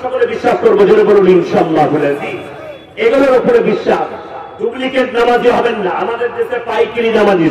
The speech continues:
সব। করোনার সময় দেখেছিলেন নামাজি বেড়েছিল না কমেছিল? বাবা, মসজিদ বন্ধ, ছাদের উপরে নামাজ, জায়গা নাই, পাড়ার ভেতরে নামাজ হচ্ছে, জায়গা হচ্ছে না, বলে, "আরো একটা জামাত কর।"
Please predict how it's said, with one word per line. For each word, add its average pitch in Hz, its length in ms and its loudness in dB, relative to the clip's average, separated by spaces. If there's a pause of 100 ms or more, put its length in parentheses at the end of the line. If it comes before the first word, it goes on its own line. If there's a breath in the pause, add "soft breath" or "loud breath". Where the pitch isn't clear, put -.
সব। - 120 0 (880)
করোনার 453 320 0
সময় 480 360 -4
দেখেছিলেন 240 500 -4
নামাজি 208 380 -6
বেড়েছিল 226 420 0
না 233 80 -2
কমেছিল? 233 460 -6
বাবা, - 160 -8 (1500)
মসজিদ 175 600 2
বন্ধ, 202 480 -2 (760)
ছাদের 214 300 0
উপরে 226 320 4
নামাজ, 196 420 2
জায়গা 175 300 4
নাই, 123 200 0 (880)
পাড়ার 214 380 0
ভেতরে 226 360 2
নামাজ 220 280 -4
হচ্ছে, - 240 -2
জায়গা 190 380 4
হচ্ছে 196 360 2
না, - 100 -6 (440)
বলে, 170 140 0
"আরো 202 220 -4
একটা 220 320 -2
জামাত 196 280 -2 (120)
কর।" - 140 2